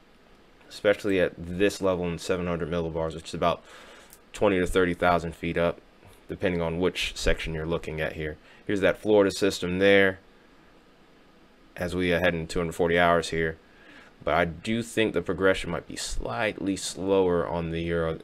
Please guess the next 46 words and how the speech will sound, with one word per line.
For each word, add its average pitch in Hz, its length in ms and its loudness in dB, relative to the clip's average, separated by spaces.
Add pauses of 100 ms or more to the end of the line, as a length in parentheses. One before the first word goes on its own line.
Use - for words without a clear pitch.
in 85 160 -6
comparison 80 540 -4
to 82 80 -8
the 78 100 -6
G 78 240 -8
F 71 220 -6
S 78 220 -2
here. 52 200 -8 (3000)
A - 100 -20
couple 90 300 0
really 101 340 6
big 90 220 -2
systems 90 480 -2
come 90 200 -2
into 82 160 -4
play 85 300 2
on 80 220 -2
the 78 80 -6
G 80 200 -6
F 78 220 -4
S 80 200 0
here. - 100 -12
I'm - 60 -10
gonna - 120 -14
pause 85 300 0
this 85 100 -4
so - 80 -10
that 78 180 -2
way 80 160 -2
you 78 120 -6
don't 69 240 -8
s-, - 180 -16 (260)
you - 60 -12
don't - 220 -10
see - 260 -8
too, - 220 -8
too - 160 -12
much 82 240 -6
at - 40 -20
once 92 300 -6
here. 85 220 -6 (1000)
But 92 300 4 (240)
in 110 160 2
regards 107 560 6
to, 98 400 2
uh, 90 360 2